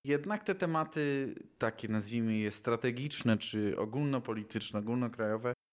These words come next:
coraz silniej się pojawiają, no, w związku z taką, a nie inną sytuacją, z rosyjską agresją na Ukrainę, ze zjazdem Komunistycznej Partii Chin i w ogóle z polityką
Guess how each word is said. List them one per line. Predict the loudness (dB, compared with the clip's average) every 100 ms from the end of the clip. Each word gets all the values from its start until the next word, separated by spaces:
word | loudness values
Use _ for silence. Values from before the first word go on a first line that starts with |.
| -8
coraz | -2 0
silniej | 0 2 2
się | 0 -2
pojawiają, | 0 0 2 2 2 0
no, | -2
w |
związku | 0 0 0 0
z | -2 -2 _
taką, | -2 0 2
a | 2
nie | 2
inną | 2 0
sytuacją, | -2 0 2 2 2 -2 -4 -8 _ -6
z | 0
rosyjską | 2 4 2 0 0
agresją | 0 0 0 2
na | 2
Ukrainę, | 2 2 2 2 -2 -4 _ -4
ze | -2
zjazdem | 2 4 4 2 0
Komunistycznej | 0 0 0 0 0
Partii | 2 0 -2
Chin | -4 -2 0 0
i | 0
w | 0
ogóle | 2 0
z | 0
polityką | -2 -2 -2 0 0